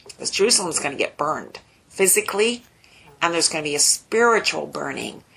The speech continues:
the burning off of this uncleanness.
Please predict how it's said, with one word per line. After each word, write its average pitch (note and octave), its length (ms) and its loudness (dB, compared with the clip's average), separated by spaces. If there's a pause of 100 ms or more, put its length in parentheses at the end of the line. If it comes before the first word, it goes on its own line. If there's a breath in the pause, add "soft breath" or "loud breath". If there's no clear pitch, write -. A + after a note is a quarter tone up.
(180 soft breath)
the - 80 -12
burning F#3+ 560 2
off D#3+ 460 2
of D3+ 160 -2
this D3 280 0
uncleanness. - 1000 -4